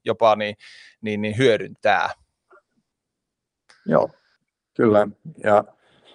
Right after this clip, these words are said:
Speaker 2: varmasti jokainen urheilujärjestö on kokenut tässä, tässä on se sit erilaisista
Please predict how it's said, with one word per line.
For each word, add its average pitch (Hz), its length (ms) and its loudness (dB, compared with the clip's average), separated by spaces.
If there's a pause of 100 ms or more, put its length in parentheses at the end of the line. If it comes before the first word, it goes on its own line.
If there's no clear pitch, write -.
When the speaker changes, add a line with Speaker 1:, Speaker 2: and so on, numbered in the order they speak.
(280)
Speaker 2:
varmasti 131 360 2
jokainen 131 440 2 (440)
urheilujärjestö 120 840 2 (1080)
on 120 440 -8 (540)
kokenut 117 520 2
tässä, 117 460 0
tässä 117 380 0 (1000)
on 113 100 -6
se 107 100 -6
sit 107 180 -6 (460)
erilaisista 120 640 0